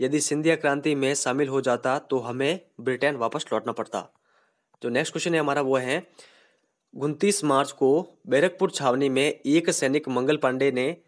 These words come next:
किस अंग्रेज अधिकारी की हत्या कर दी थी?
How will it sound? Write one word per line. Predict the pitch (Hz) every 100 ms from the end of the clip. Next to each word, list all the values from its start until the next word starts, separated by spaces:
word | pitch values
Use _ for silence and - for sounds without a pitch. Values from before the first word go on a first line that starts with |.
| _ _ -
किस | - 226 -
अंग्रेज | - 143 143 156 131
अधिकारी | 131 135 135 131
की | 147 196 - _ _ -
हत्या | 135 - 123
कर | 113
दी | 110
थी? | 120 107 -